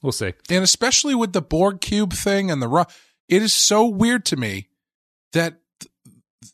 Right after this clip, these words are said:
Speaker 2: this, like, Borg cube reclamation restoration project is happening, and Starfleet apparently has no idea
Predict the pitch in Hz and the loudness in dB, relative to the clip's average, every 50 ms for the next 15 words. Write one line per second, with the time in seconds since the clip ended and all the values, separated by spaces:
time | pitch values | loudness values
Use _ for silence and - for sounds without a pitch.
0 | _ _ 135 120 143 160 156 - - - - - 147 147 135 131 - - 120 110 | _ _ -8 -4 -2 0 2 2 2 2 0 0 -2 0 0 -2 -6 -10 -18 -4
1 | _ - 143 147 156 160 160 151 139 - - - 180 170 165 160 147 131 107 113 | _ 2 4 4 4 2 2 0 -4 -8 -8 -4 -2 0 2 2 0 0 -4 -4
2 | 127 135 139 - - 123 127 123 120 127 127 139 139 - - 135 120 120 117 117 | -4 -4 -4 -6 -6 -6 -4 -4 -4 -4 -4 -2 -2 -2 -4 -4 -4 -4 -4 -4
3 | 113 110 - - 127 131 - - - 127 120 127 139 143 - - 127 110 - - | -6 -6 -6 -6 -4 -4 -4 -4 -4 -2 -2 0 0 0 -2 -2 -2 -2 -2 0
4 | 120 110 113 107 110 107 - - 101 - - 113 117 120 - 117 104 98 101 - | 0 -2 -2 -4 -6 -8 -8 -8 -8 -6 -4 -4 -6 -4 -4 -6 -6 -6 -8 -8
5 | 113 113 - - - - 143 139 151 - - 156 139 123 110 110 - - 147 156 | -8 -6 -4 -4 -2 -2 0 -2 -2 -2 -2 -2 -2 -2 -2 -2 -2 -2 0 -2
6 | 165 156 139 139 123 127 120 107 - 104 104 110 127 147 151 147 147 135 110 98 | -2 -2 -4 -4 -4 -4 -4 -4 -6 -6 -4 -2 0 2 2 2 0 -2 -4 -4
7 | 101 107 131 165 190 | -4 -2 -2 -2 -2